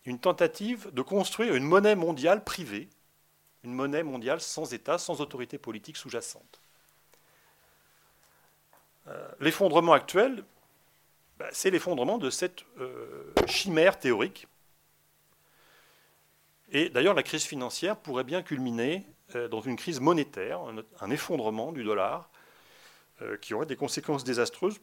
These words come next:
pour tout le monde. Alors, dans les années à venir, les États, seul recours, et donc les contribuables,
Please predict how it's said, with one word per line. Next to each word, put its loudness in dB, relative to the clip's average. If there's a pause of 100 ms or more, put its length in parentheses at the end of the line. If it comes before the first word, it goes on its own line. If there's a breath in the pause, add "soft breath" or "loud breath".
(500)
pour -14
tout -8
le -4
monde. -12 (2500 loud breath)
Alors, -2
dans 4
les 4
années 4
à 6
venir, 0
les 0
États, 2 (260)
seul 0
recours, -6 (760)
et 0
donc 4
les 2
contribuables, 0